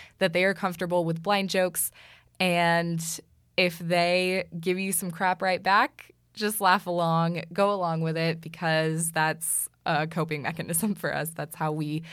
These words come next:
make light of our disability. So if you make that joke, just know that we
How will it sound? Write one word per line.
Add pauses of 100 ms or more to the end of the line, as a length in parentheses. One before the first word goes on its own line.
(240)
make
light
of
our
disability. (300)
So
if
you
make
that
joke, (140)
just
know
that (240)
we